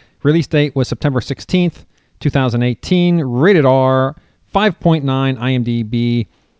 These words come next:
This is not a good movie. I'm sorry <laughs> to say. I, I, I hate to say it.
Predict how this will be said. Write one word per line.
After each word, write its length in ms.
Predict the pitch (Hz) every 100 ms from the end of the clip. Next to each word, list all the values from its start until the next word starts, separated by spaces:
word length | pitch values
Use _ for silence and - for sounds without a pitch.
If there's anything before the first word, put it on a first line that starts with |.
| _ _ _ _ _ _ _ _ _ _ _
This 200 | 196 160
is 60 | 151
not 120 | 147
a 60 | 123
good 160 | 110
movie. 180 | 92 90
I'm 140 | 107
sorry 360 | - 113 113 117
<laughs> 200 | - -
to 80 | 110
say. 320 | 120 98 95 _ _ _
I, 100 | 123
I, 80 | 131 143 - -
I 40 | 113
hate 180 | 214 220
to 60 |
say 240 | - 110
it. 100 | 104